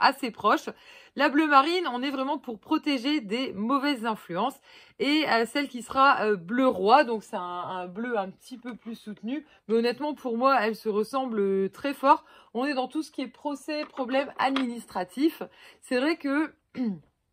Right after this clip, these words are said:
j'aime bien les utiliser au niveau de la justice divine. Ce que j'appelle la justice divine, c'est que, euh, les, l'énergie, en fait, tout simplement, bah, de la justice matérielle, c'est assez bas. Et,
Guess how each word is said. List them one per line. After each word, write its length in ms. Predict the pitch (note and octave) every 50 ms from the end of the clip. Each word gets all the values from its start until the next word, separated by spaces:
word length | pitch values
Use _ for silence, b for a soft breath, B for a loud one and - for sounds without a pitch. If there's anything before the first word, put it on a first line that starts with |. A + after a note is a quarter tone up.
| - _ -
j'aime 200 | C4 B3+ C#4+ C4+
bien 140 | D#4 E4+ E4
les 200 | D#4+ D4+ A#3+ C4+
utiliser 600 | C#4 - - C4+ C4 C4 B3+ G#3+ B3+ D4+ D#4+ D4+
au 140 | A#3 A3+ A#3+
niveau 380 | A3+ A#3+ A#3+ A3 B3+ C#4+ D4+ C#4+ B B B B B _
de 80 | F#3 G3
la 100 | A#3+ A#3+
justice 480 | A#3 A3+ C#4+ C4+ - - D#4 D4+ C4+ A3
divine. 400 | F#3+ B3 B3 A3 A3 G3+ D#3+ D3+
Ce 80 | -
que 100 | - G#3
j'appelle 340 | G3 A3 G#3+ G#3+ C#4 C#4 C#4
la 120 | A#3 G#3
justice 400 | G#3+ G#3 A3+ - - C4+ C4 A3+
divine, 400 | G3 F#3 G#3 G3+ B3 D4 D#4 D#4+ C#4+ B B B B B _ - -
c'est 300 | - C#4 D4 D#4 D4+ D4
que, 840 | D4+ - - B3+ C4 C#4 C#4+ - - G#3 G#3 G#3 G#3 G#3 G#3 G3+ G3+
euh, 40 | G#3 G3+ B B B B B _
les, 560 | - G#3+ G#3+ G#3 G#3 G#3 G#3 G#3 G#3 G#3 G3+ G#3
l'énergie, 680 | G#3+ A#3+ C4+ C#4 B3+ C4+ C4 - - A#3 D4+ F4 E4 C4+
en 100 | A3 G#3
fait, 380 | - - C4 C#4 - B3 A3
tout 100 | - -
simplement, 520 | - - A3+ G#3 F#3+ G3+ A3 A3 B3+ C4+ B3
bah, 160 | G3+ F#3 F#3+
de 120 | F3 G3
la 200 | A3+ A3 G#3 A3
justice 580 | A#3 F3+ A3+ B3+ A3+ - - C#4+ C4+ - - _ _
matérielle, 840 | - E3+ F#3 A3 C4+ C#4+ - C#4+ B3+ G3+ G#3 G3 A3 C4+ D4+ B3+ G3+ B B B B B B
c'est 280 | - - - - A3+
assez 300 | A3 D4+ D#4+ - - C#4
bas. 300 | A3 F3 F3+ F3+ A#3 C4+ B B B B B B
Et, 280 | - A3+ C4+ D4+ D#4+